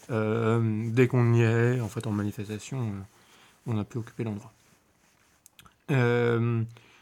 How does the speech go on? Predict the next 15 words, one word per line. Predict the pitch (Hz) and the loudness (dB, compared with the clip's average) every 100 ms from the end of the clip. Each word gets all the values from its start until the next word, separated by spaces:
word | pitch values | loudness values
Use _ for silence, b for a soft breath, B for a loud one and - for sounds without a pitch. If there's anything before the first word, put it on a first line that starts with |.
| b - | b -4
et | |
après, | 110 170 | 0 -2
ce | |
qu'il | - | -4
faut | 127 | -8
savoir | 127 131 139 | -4 0 -2
aussi | 123 147 | -2 -6
sur | 131 117 | -8 -4
les, | 110 | -2
euh, | 113 110 107 107 104 101 b b b b b b b | 0 0 -2 -2 -4 -8 b b b b b b b
sur | - 131 | -14 -8
tous | 127 | -6
ces | 123 | -6
trucs-là, | 127 120 147 156 | -6 -4 -2 -2
c'est, | - 131 127 | -2 -2 -2